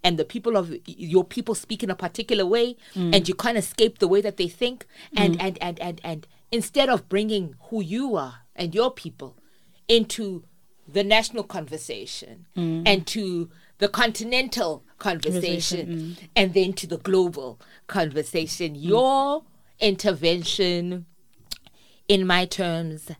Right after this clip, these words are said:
Speaker 1: is wild. Okay? It's wildfire,
Speaker 2: <laughs>
Speaker 1: and it is a thing that we need.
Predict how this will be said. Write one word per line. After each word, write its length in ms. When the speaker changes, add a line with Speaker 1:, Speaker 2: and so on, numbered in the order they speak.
Speaker 1:
is 180
wild. 720
Okay? 380
It's 200
wildfire, 1080
Speaker 2:
<laughs> 200
Speaker 1:
and 140
it 100
is 100
a 60
thing 600
that 360
we 180
need. 480